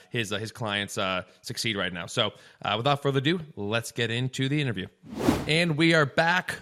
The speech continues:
with Gabe Rangel, personal trainer for, uh, Lane Johnson and Jalen Hurts. Gabe, thanks so, so much for joining the Props Off podcast today.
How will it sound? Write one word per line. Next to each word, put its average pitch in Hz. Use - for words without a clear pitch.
with 135
Gabe 165
Rangel, 156
personal 160
trainer 147
for, 120
uh, 120
Lane 135
Johnson 139
and 117
Jalen 139
Hurts. 139
Gabe, 143
thanks 139
so, 147
so 151
much 147
for 143
joining 139
the 123
Props 135
Off 135
podcast 127
today. 113